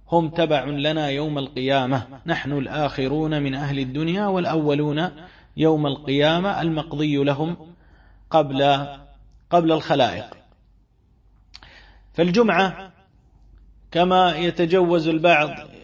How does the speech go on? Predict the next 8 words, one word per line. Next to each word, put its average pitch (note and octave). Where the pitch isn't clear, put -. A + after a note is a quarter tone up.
هي F3+
عيد F#3
أسبوعي E3+
لأهل D#3+
الإسلام، D3+
فيها D#3+
صلاة D3+
الجمعة، C#3